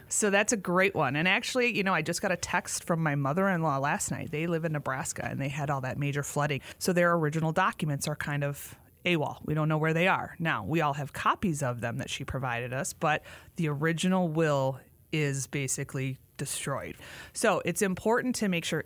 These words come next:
A, people have copies of them, but it's also important to make sure that you do keep them in a fireproof and maybe a floodproof safe, depending on where you are,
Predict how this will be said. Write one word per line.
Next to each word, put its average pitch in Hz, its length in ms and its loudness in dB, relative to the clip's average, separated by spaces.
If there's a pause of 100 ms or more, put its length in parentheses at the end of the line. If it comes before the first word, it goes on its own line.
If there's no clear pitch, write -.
A, 151 200 0
people 220 360 0
have 185 200 -4
copies 208 600 -2
of 262 180 0
them, 320 200 2 (340)
but 190 420 2
it's 185 160 0
also 180 260 0
important 214 400 -2
to 208 100 0
make 175 180 0
sure 196 200 0
that 180 120 0
you 170 120 0
do 202 180 0
keep - 240 -2
them 170 140 2
in 139 80 2
a 127 60 -2
fireproof 151 800 -2 (140)
and 143 160 0
maybe 143 220 2
a 156 40 2
floodproof 156 600 2
safe, - 580 0
depending 151 480 2
on 147 160 2
where 151 220 0
you 147 160 2
are, 151 480 4